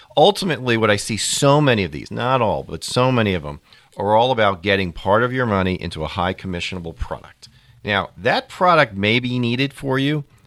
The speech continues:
but I don't see a whole lot of holistic planning being done in a lot of these cases. And I know this 'cause these people come see me later. And I'll say, "Well, what motivated you to buy this?" "Well, you know, we went to this dinner." And I said, "Well, you know, what type of a plan did he do?" "Well, he didn't do a plan."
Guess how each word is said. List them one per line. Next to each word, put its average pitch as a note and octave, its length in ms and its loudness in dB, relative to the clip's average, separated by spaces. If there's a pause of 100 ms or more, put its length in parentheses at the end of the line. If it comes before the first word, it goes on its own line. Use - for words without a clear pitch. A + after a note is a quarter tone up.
(100)
but F#2+ 160 0
I C3 80 4
don't A3 140 -2
see - 140 -6
a C#3+ 100 0
whole C#3 300 -4
lot B2+ 120 2
of A2+ 60 0
holistic G#2+ 460 -4
planning F#2+ 360 -8
being E2+ 280 -6
done E2+ 220 -2
in D#2+ 100 -6
a D#2 40 -8
lot D2+ 160 -6
of D2 60 -8
these D2 140 -10
cases. C#2+ 400 -10
And E2+ 80 -4
I F#2 80 -2
know D#3 240 4
this C3+ 180 0
'cause A2 140 -8
these C3+ 100 -4
people C#3 220 -8
come B2+ 240 -2
see C3 200 -4
me B2+ 160 -6
later. E3+ 360 -4 (520)
And A2+ 100 -8
I'll A#2 60 -4
say, A#2+ 120 -6
"Well, A#2+ 180 -2
what D3+ 160 0
motivated C3 560 -4
you A#2 120 -6
to G#2 60 -14
buy G2 240 -4
this?" C#2 300 -12
"Well, B2 460 -4
you G#2+ 120 -6
know, A2 140 -4
we G#2+ 80 -4
went A2+ 220 -4
to B2+ 60 -12
this B2 200 -8
dinner." F#2+ 500 2 (460)
And - 80 -10
I F#2 40 -6
said, B2 160 -10
"Well, B2 320 -4
you A#2+ 120 -6
know, G2+ 80 -2
what C3+ 220 -4
type F#3+ 180 -6
of E3+ 80 -6
a A2 80 0
plan A2+ 440 -6
did F2+ 120 -8
he F2 100 -14
do?" C#2+ 280 -10
"Well, G2+ 220 -2
he G#2 100 -2
didn't G2 180 -4
do D#2+ 140 -8
a C2+ 40 -10
plan." - 300 -16